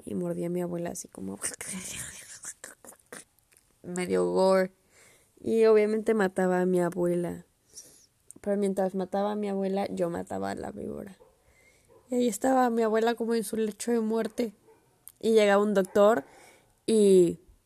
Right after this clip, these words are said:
la inyectaba como donde la había, había mordido la víbora. Pero yo dije, "No mames, sí está más muerta que una cheve, güey". Y,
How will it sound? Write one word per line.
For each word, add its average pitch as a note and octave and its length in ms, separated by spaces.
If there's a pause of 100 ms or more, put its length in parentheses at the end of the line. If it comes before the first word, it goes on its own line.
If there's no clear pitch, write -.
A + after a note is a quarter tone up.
(240)
la G3 140
inyectaba F3+ 680
como D#3+ 260
donde E3 400
la E3+ 120
había, E3 220
había F3 240
mordido F3 460
la E3+ 120
víbora. F3 440 (100)
Pero F#3+ 180
yo G3 160
dije, A3 240
"No A#3+ 140
mames, B3+ 380
sí B3+ 60
está B3 180
más - 460 (680)
muerta G#3 760
que G#3+ 80
una G3+ 220
cheve, G3 460
güey". E3+ 240 (1700)
Y, A3 440